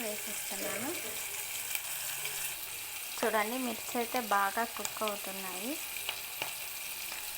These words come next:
ఇప్పుడు పసుపు అయితే యాడ్ చేయండి. కలిపి చూద్దాం.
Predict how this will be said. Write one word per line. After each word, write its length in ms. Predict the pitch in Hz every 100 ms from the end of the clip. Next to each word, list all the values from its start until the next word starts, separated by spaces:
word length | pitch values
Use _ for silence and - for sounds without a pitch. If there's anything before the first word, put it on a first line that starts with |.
| - - - - - - - - - -
ఇప్పుడు 320 | - - 262 294 233
పసుపు 340 | 214 - 247
అయితే 220 | 233 226
యాడ్ 460 | 202 196 202 - 208
చేయండి. 480 | 196 190 196 247 294 - - - - - - - - - - - - - - - - - - - - - - - - - - - - - - - - - - - - - - - - - - -
కలిపి 300 | 220 208 -
చూద్దాం. 480 | - 214 214 226